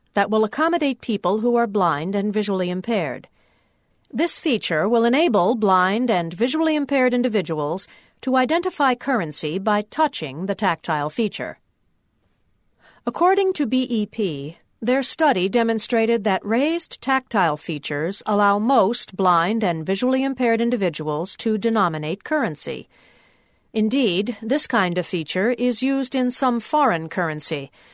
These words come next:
and the study's data indicated that this feature was more effective than virtually every other kind of accommodation tested, including different-sized notes.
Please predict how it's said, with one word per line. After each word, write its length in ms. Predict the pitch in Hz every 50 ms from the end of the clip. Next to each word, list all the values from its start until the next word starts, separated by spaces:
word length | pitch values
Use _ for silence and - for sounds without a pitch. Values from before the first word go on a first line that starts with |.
| - _ -
and 140 | 254 254 254
the 40 | 254
study's 440 | - - 359 349 359 370 339 247
data 440 | 196 220 190 175 165 160 156 185 226 -
indicated 640 | - 240 247 285 277 - 262 247 240 233 240 240 196
that 160 | 220 220 214
this 200 | - 285 277 -
feature 380 | - - 262 226 - - 233 240
was 220 | 240 240 254 -
more 220 | 220 220 226 240 262
effective 640 | 285 262 - - 180 160 _ - 156 151 151 170 -
than 180 | - 196 190 180
virtually 580 | 202 202 202 196 - - 202 190 190 190 190 -
every 320 | 254 294 254 311 339 330
other 260 | 233 220 220 220 226 214
kind 440 | - - 233 220 180 165 170 180
of 80 | 190 175
accommodation 800 | 180 - - 208 185 180 170 233 247 254 226 - - 170 156 170
tested, 560 | 175 - 269 254 247 - - - 131 - - - _ _ _ _ _ _ -
including 680 | - 220 208 214 - - 330 320 254 170 160 165 196 214
different-sized 1000 | - 240 233 - 240 220 214 - - - 233 202 170 151 147 175 190 - - -
notes. 460 | 208 233 240 190 156 - - - -